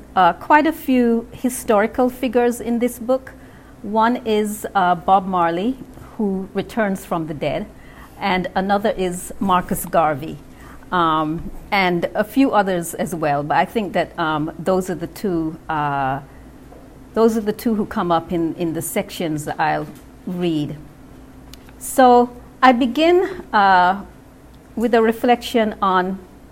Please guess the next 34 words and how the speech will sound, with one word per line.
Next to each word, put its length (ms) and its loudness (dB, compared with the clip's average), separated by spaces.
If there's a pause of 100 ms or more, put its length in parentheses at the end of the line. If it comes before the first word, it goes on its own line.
(640)
Taino 480 4
woman. 460 -2 (580)
The 240 6
first 400 2
people 300 2
of 140 4
Jamaica 440 0
were 160 0
the 100 -4
Taino, 600 -2 (720)
and 300 0
their 300 6
name 300 6
for 140 -2
the 160 2
island 400 6
was 300 2
Zamaka, 580 2 (220)
which 220 -6
means 460 -2 (140)
land 400 2 (100)
of 160 -2
wood 300 -4
and 200 -4
water. 420 -4 (600)
And 400 0
I 140 6
begin 380 0
with 180 -2
the 100 -4
Taino 600 -6 (140)
in 160 -4
this 180 -8
book. 340 -12